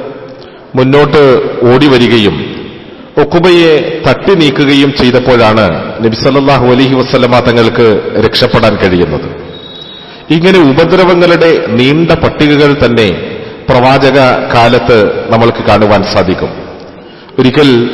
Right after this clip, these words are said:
റസൂലുള്ളാഹി സല്ലല്ലാഹു അലൈഹി വസല്ലമ തങ്ങൾ വിശുദ്ധമായ ഹറമിൽ നിന്നുകൊണ്ട് നമസ്കരിക്കുകയാണ്. ഈ സന്ദർഭത്തിലാണ് അബൂജഹൽ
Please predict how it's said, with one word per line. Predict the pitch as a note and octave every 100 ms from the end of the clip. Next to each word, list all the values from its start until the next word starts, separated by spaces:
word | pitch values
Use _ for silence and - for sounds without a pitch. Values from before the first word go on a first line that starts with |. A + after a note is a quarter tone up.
| - - - -
റസൂലുള്ളാഹി | B2 - C#3+ C#3+ D3 C#3
സല്ലല്ലാഹു | C#3 C3 C3 C3+ B2+
അലൈഹി | B2+ C#3+ C#3+
വസല്ലമ | C3+ C#3+ C3 C3
തങ്ങൾ | B2+ A#2+ A#2 G#2 - - - - - -
വിശുദ്ധമായ | - - D3 D3+ C3+ C3+
ഹറമിൽ | B2 B2 B2+ C#3+
നിന്നുകൊണ്ട് | C#3 A#2+ A#2+ A#2 A#2 A2+ F#2+ - -
നമസ്കരിക്കുകയാണ്. | G2+ G#2 - A#2 A2+ B2 G#2+ E2+ - - - - - - - - - - - - - - D3
ഈ |
സന്ദർഭത്തിലാണ് | C#3+ C3+ C#3+ D3 D3 C#3+ C#3 C#3 B2 - - - - - -
അബൂജഹൽ | B2+ C3 E3+ E3 C3 F2+